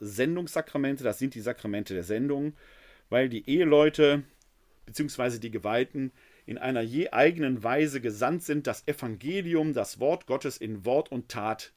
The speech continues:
zu verkünden. Bei den Eheleuten sicherlich auch durch die Erziehung der Kinder im Alltags-, im Berufsleben. Und klar, bei den Geweihten,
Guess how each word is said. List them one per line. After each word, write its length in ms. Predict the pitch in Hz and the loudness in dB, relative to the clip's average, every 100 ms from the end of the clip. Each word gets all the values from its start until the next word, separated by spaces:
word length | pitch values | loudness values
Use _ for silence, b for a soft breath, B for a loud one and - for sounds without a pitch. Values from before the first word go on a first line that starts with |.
| _ | _
zu 140 | - | -12
verkünden. 560 | 98 - 175 185 165 165 B B B | -12 -2 -2 0 -4 -6 B B B
Bei 100 | 113 | -4
den 140 | 123 | -4
Eheleuten 480 | - 170 147 135 143 | 2 4 6 4 2
sicherlich 400 | 127 185 147 131 | -6 -2 -2 0
auch 140 | 127 - | -4 -4
durch 160 | 127 | -8
die 120 | - | -8
Erziehung 440 | 113 101 - 156 131 | -8 -8 -4 -2 0
der 100 | 113 | -4
Kinder 380 | - 160 143 131 | -6 -2 -2 -2
im 200 | 156 151 | -4 -2
Alltags-, 380 | 131 135 120 | -4 -4 -6
im 120 | 110 101 | -8 -8
Berufsleben. 600 | 131 147 - 123 123 120 B B | -8 -10 -2 0 0 -4 B B
Und 100 | - | -14
klar, 220 | 104 123 131 | -2 -2 2
bei 120 | 117 | 0
den 160 | 113 | 0
Geweihten, 540 | 107 95 117 123 131 | -4 0 0 0 -2